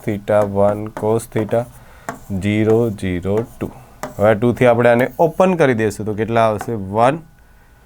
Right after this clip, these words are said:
બરાબર છે? તો અહીંયા કેટલા આવશે? પ્લસ cos theta.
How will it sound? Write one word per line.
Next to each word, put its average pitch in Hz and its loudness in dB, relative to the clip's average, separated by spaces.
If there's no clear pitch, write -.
બરાબર 123 2
છે? 139 -2
તો 113 -2
અહીંયા 120 2
કેટલા 123 0
આવશે? 120 0
પ્લસ 120 -2
cos 110 -2
theta. 101 -12